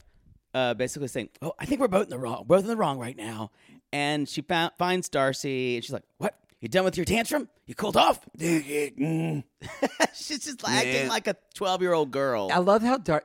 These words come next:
Speaker 2: Stacy in her confessional says, "We were both in the wrong.
Speaker 1: Yep.
Speaker 2: We just need to bury it." And then when she comes back to talk to her, she's a total bitch to her
Speaker 1: <laughs>
Speaker 2: and,
Speaker 1: Yes.
Speaker 2: and never apologizes
Speaker 1: <laughs>
Speaker 2: once at all.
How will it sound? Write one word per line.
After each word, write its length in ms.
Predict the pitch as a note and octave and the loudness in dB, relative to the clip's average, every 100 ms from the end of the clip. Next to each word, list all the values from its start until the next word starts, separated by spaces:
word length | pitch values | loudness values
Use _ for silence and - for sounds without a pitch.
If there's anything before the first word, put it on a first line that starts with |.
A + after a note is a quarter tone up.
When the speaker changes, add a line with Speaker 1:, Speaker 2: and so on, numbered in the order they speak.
| C3 | -6
Speaker 2:
Stacy 580 | - - D#3 D#3 - E3+ | -18 -4 -2 -2 -4 -4
in 200 | F3+ G#3+ | 0 2
her 100 | G#3+ | 0
confessional 600 | E3 E3 G3+ - C#3+ A#2 | -2 2 2 2 -4 -2
says, 260 | A#2+ A2+ | -4 -4
"We 160 | F#3 A#3 | -4 0
were 140 | F3 | 0
both 280 | A#2 G#2+ G#2+ | 2 -2 -2
in 100 | G#2+ | -4
the 80 | G#2+ | -2
wrong. 360 | G2 G2 G2 C3+ | -2 0 0 0
Speaker 1:
Yep. 200 | A#2 - - - | 0 -4 -12 -4
Speaker 2:
We 120 | D#3+ | -2
just 200 | D3 D3 | -2 -4
need 120 | C3 | -4
to 80 | G#2+ | -2
bury 380 | G#2 G2 G2 F#2+ | -2 0 -2 -4
it." 140 | - - - _ _ _ _ - | -6 -18 -20 _ _ _ _ 0
And 180 | D3 E3 | 2 4
then 100 | F#3 | 2
when 120 | G3+ | 2
she 120 | F#3+ | -2
comes 220 | - E3 | 0 0
back 220 | C#3 D3+ C#3+ | 2 0 0
to 80 | |
talk 320 | B2+ D3 C#3+ C#3 | 2 4 4 2
to 60 | |
her, 100 | B2 | -4
she's 260 | - D#3 C#3 | -4 -6 -2
a 120 | C3 - | -4 -4
total 360 | - F3 E3 C3+ | -4 2 2 2
bitch 400 | A#2 A#2 - - | -2 -2 -4 -8
to 140 | A2 | -6
her 220 | E2+ D2+ - D4 | -4 -4 -6 -12
Speaker 1:
<laughs> 140 | - | -4
Speaker 2:
and, 180 | - D3 | -2 -2
Speaker 1:
Yes. 240 | D#3 E3+ F3 F3 | -4 -6 -4 0
Speaker 2:
and 320 | E3+ E3+ F3 | 0 0 0
never 340 | F#3+ G#3 A3 | 0 2 0
apologizes 1080 | F#3+ D#3+ D3+ E3+ E3 D#3+ D#3 C3 C3+ D3 C3 B2+ | 0 -2 0 2 4 2 0 0 0 -2 -4 -8
Speaker 1:
<laughs> 100 | B2 C#3 | -10 2
Speaker 2:
once 760 | F3 A3 G3 - - - - - - _ _ _ - _ - | 6 6 4 -4 -10 -12 -10 -14 -16 _ _ _ -20 _ 2
at 240 | E3 D3 - | 2 2 2
all. 680 | F3 G#3 A#3 A3 D3 A2+ | 6 8 10 10 8 2